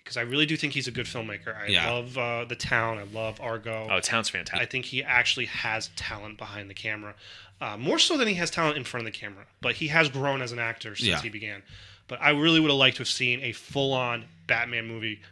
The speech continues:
Speaker 1: with him playing Batman, which
Speaker 2: Yes.
Speaker 1: we never got.
Speaker 3: Yeah.
Speaker 1: Um,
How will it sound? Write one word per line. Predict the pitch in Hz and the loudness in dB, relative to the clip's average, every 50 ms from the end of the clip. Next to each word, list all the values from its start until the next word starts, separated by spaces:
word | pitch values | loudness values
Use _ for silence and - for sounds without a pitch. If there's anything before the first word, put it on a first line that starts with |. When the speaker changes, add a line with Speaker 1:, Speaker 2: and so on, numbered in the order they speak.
| - - | -18 -12
Speaker 1:
with | - 113 110 - | -10 -10 -8 -6
him | - 127 113 110 104 104 101 101 _ _ - | -4 -4 -2 -4 -4 -8 -12 -16 _ _ -18
playing | - - - 107 101 104 | -12 -8 -6 -6 -6 -4
Batman, | 104 104 101 101 104 101 101 101 113 120 | -4 -6 -6 -6 -10 -12 -14 -14 -12 -10
which | 113 110 95 | -6 -2 0
Speaker 2:
Yes. | 90 73 | 2 2
Speaker 1:
we | 113 110 | 2 2
never | 107 107 101 101 | 0 0 -2 -4
got. | 101 104 101 107 - - - | -8 -10 -10 -10 -12 -2 4
Speaker 3:
Yeah. | 110 101 78 - - - - - - - - | 4 6 6 4 0 -10 -20 -20 -20 -18 -16
Speaker 1:
Um, | 120 | -16